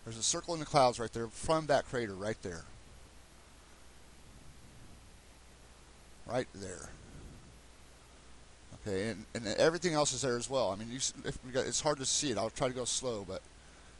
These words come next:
it's really, see this curve here? See the curve there? Right there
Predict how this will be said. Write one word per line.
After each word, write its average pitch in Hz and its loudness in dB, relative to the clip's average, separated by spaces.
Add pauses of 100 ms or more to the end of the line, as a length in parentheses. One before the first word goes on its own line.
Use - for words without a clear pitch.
(160)
it's - -6
really, 107 -4 (640)
see - 2
this 143 -2
curve 151 0
here? 156 4 (160)
See - -4
the 123 -4
curve 135 -2
there? 147 4 (400)
Right 113 -4
there 135 0